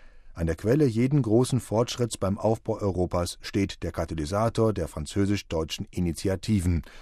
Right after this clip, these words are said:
so der französische Botschafter beim Heiligen Stuhl Bruno Joubert.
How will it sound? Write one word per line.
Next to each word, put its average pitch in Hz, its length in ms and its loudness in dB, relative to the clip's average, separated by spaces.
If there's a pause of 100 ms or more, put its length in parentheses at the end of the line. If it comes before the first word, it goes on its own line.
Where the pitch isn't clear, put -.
(200)
so 73 140 -6
der 71 240 -4
französische 101 560 0
Botschafter 92 500 0
beim 82 220 0
Heiligen 85 260 0
Stuhl 85 320 0 (160)
Bruno 85 500 0
Joubert. 78 540 -2